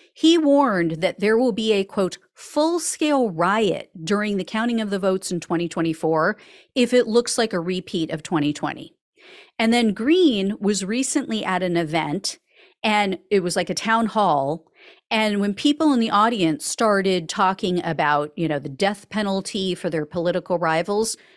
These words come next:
she started laughing. Green starts laughing hysterically. And then she said, quote,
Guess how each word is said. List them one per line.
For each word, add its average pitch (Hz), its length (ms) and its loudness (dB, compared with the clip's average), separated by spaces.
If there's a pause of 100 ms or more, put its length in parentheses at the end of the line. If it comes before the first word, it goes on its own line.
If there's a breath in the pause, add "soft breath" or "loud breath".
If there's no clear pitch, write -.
(120)
she 359 240 0
started 349 360 2
laughing. 214 580 0 (220)
Green 269 360 4
starts 254 360 0
laughing 208 580 0
hysterically. 175 760 -2
And 185 140 0
then 185 100 0
she 190 180 -4
said, 180 340 -2
quote, 160 340 0